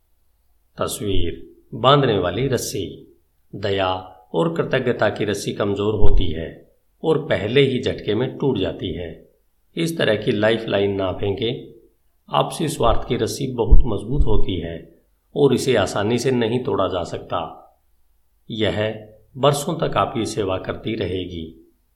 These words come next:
विशेषज्ञ की राय। अपनी किस्मत चमकाने का सबसे आसान और अच्छा तरीका लोगों को यह स्पष्टता से दिखाना है कि आपकी तरक्की में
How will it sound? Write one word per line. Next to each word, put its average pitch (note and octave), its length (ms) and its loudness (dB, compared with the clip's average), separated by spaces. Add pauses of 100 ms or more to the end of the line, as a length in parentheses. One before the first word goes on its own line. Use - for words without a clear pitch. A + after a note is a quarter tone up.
(300)
विशेषज्ञ A#2 640 -2
की C3 240 -4
राय। E2+ 420 -4 (580)
अपनी A#2 320 0
किस्मत G#2+ 380 -6
चमकाने G2+ 480 -2
का G#2 140 -2
सबसे - 460 -4
आसान F2+ 540 -2 (440)
और D3+ 140 0
अच्छा B2+ 280 0
तरीका F#2+ 760 -4 (460)
लोगों A2+ 420 2
को A#2 100 0
यह G#2 300 2
स्पष्टता - 600 -4
से G#2+ 160 -6
दिखाना G2+ 480 -4
है F2 180 -8 (560)
कि C#3+ 120 0
आपकी G#2+ 420 0
तरक्की G2+ 480 -4
में F#2 360 -4